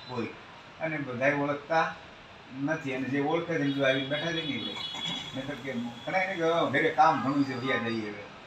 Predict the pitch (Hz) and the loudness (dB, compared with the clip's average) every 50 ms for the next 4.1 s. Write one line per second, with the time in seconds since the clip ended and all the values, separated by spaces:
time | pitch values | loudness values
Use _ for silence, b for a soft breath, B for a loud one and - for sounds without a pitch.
0 | - - - 175 160 120 127 139 139 135 - 120 113 113 107 120 117 107 - - | -18 -2 2 4 4 6 6 6 6 4 4 4 2 2 2 2 0 -2 -4 -8
1 | - - - - - - - - - - - - - - - - - - - - | -12 -16 -16 -18 -18 -18 -18 -18 -18 -18 -18 -18 -18 -18 -18 -18 -18 -18 -18 -18
2 | - - - 1077 1077 1077 1077 1077 1077 - - - - - - - - - - - | -18 -16 -16 -16 -16 -14 -14 -16 -16 -16 -16 -16 -16 -16 -16 -16 -16 -16 -16 -16
3 | - - - - - 139 143 143 - - 131 123 120 110 113 - - 98 92 - | -18 -18 -16 -8 -4 -2 -2 0 4 6 6 6 6 4 0 -4 -6 -8 -10 -10
4 | - - | -12 -14